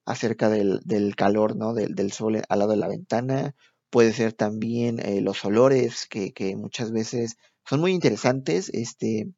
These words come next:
eso ya va a depender, ¿no? De cada persona. Tal vez la sensación, ¿no? De, del, del asiento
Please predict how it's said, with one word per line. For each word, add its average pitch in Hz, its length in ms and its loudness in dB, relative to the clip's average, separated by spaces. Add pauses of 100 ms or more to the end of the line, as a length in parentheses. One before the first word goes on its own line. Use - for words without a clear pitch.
(180)
eso 110 220 -6
ya 110 80 2
va 104 80 4
a 104 40 4
depender, 104 460 0
¿no? 110 120 -4
De 110 80 -4
cada 101 220 -2
persona. 135 560 -4 (340)
Tal 123 160 6
vez 131 160 4
la 127 100 6
sensación, 117 720 -2
¿no? 131 220 -2
De, - 320 -4 (480)
del, 110 440 2
del 110 240 4
asiento 123 760 0